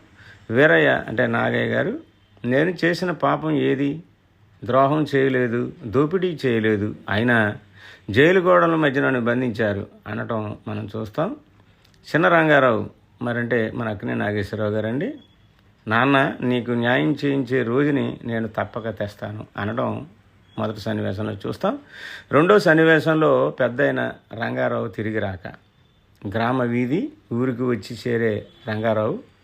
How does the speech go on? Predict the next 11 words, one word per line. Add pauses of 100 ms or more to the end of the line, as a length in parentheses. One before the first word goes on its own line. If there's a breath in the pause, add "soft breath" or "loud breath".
(440 soft breath)
రంగారావు
అంటాడు, (220)
"ఈ
నేల
మీద
మోసగాళ్ళ (100)
నీడ
కమ్మింది. (240)
నా
తండ్రి
కోసం,